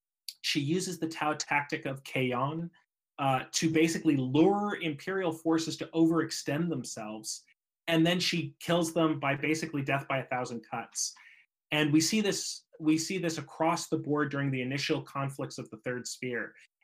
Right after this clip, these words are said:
And she takes massive swaths of space. In doing so, she actually ends up showing, and you can see this in, in the, the book Kaon, uh, and Manka, uh, the two campaign books that came out during the,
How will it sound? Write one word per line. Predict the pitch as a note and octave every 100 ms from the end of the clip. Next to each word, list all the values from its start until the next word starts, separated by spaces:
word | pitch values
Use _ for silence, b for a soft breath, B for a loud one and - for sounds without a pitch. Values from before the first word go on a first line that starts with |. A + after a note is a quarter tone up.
| D#3
And | D3
she | G3+
takes | F3+ G3+ G3 - b -
massive | F#3 G3+ F#3+ F3+ - C3+ -
swaths | - C#3+ C3+ - -
of | A2
space. | - B2+ - - - - _ _ _ _ _ _ _ _ _ _ _ _ _ _ _
In | E3+ D#3+ D#3
doing | F3 B3+ C#4 E3+
so, | - C#3 A#2 A2+ - - _ _ _ _ _ _
she | - - E3 -
actually | E3+ G3 - G#3+ F3+ D#3+
ends | D#3+ E3 D#3+
up | C#3+
showing, | - - D3+ D#3 D3+ C#3+ C#3
and | C#3
you | C#3
can | C#3+
see | C#3 C#3+
this | C3 -
in, | C3 B2+
in | C3+ B2+
the, | B2 A#2 A2+
the | B2+ A2+
book | C3+ C3 -
Kaon, | - B2 A#2+ A#2 G#2+ G#2+ _ _ _ _ _
uh, | B2+ A#2+
and | C3 B2+
Manka, | B2 C3+ C3+ A#2+ G#2+ G#2+ -
uh, | A#2 A#2
the | A#2+
two | A2 D3
campaign | C#3 B2+ A2 B2+
books | A2+ A2+
that | - A2+
came | B2
out | A2+ A2+
during | A#2 A#2
the, | A2 A2 A2 G#2+